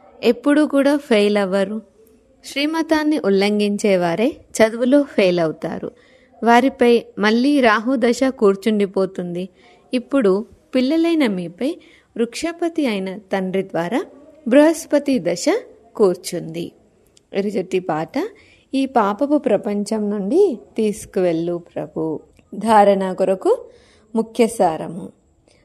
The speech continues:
మొదటిది, ఈ పాత ప్రపంచాన్ని చూస్తూ బుద్ధియోగము బాబా మరియు కొత్త ప్రపంచంతో జోడించబడి ఉండాలి. కర్మేంద్రియాల ద్వారా ఏ వికర్మలు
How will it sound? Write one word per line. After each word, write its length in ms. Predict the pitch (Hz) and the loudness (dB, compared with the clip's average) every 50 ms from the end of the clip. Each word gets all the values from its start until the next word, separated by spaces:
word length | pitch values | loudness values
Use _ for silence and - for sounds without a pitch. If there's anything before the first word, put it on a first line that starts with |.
| _ _ - | _ _ -6
మొదటిది, 640 | 196 190 170 190 175 - 180 175 311 381 - - - - _ _ _ - | -4 -2 -2 -2 -2 -4 -4 -2 -2 -2 -2 -4 -8 -20 _ _ _ 0
ఈ 100 | 254 269 | 0 0
పాత 460 | 269 269 254 233 226 247 - 370 370 | 4 4 4 6 6 4 2 0 2
ప్రపంచాన్ని 840 | - 269 247 254 285 285 285 285 269 - 285 269 269 262 277 269 269 - - 226 | 2 2 2 4 2 2 2 2 2 2 4 4 6 6 4 4 2 0 0 0
చూస్తూ 580 | 208 214 208 - - - 226 185 190 254 - - - _ _ _ _ - | 0 0 -2 -6 -2 0 0 2 2 -2 -6 -8 -14 _ _ _ _ -4
బుద్ధియోగము 960 | 208 208 226 185 190 269 285 294 285 269 262 220 233 208 220 220 214 233 226 - - _ _ - | -2 -2 -2 2 4 6 6 8 8 6 6 4 2 0 0 -4 -6 -8 -10 -14 -20 _ _ -8
బాబా 600 | 190 190 202 196 196 214 196 233 240 240 233 233 - - | -2 2 4 4 4 4 4 4 4 4 2 0 -2 -2
మరియు 340 | 214 220 208 214 220 220 | -2 -2 0 2 0 0
కొత్త 300 | - - - 254 262 254 - 359 | 0 0 -2 -2 -2 0 -2 -4
ప్రపంచంతో 960 | 359 - 220 202 208 214 208 208 214 208 - 214 214 202 208 220 208 208 - - | 0 2 0 2 2 0 0 0 -2 -4 -6 -6 -6 -4 -4 -2 -2 -2 -4 -4
జోడించబడి 800 | 190 196 247 247 277 294 311 302 294 - 247 208 175 185 180 190 240 | 0 4 6 6 6 6 4 2 2 0 0 0 0 0 0 0 0
ఉండాలి. 640 | 254 214 - 156 156 165 165 160 160 165 165 - - _ _ _ _ | 0 0 -2 -2 -4 -4 -4 -4 -6 -6 -8 -10 -12 _ _ _ _
కర్మేంద్రియాల 840 | - 262 269 254 269 311 370 403 403 370 339 302 277 240 220 202 196 190 | 6 6 6 6 4 2 2 2 0 2 4 4 4 4 4 2 0 -2
ద్వారా 500 | 175 160 185 185 175 175 180 233 269 285 - _ _ - | -2 -2 -2 -2 -2 -2 -4 -4 -6 -8 -12 _ _ 0
ఏ 160 | - 247 294 320 | 2 2 2 4
వికర్మలు 720 | 285 254 - - - 226 202 196 208 226 233 196 247 247 | 2 0 -2 0 0 -2 0 0 -2 -2 -2 -2 -2 -2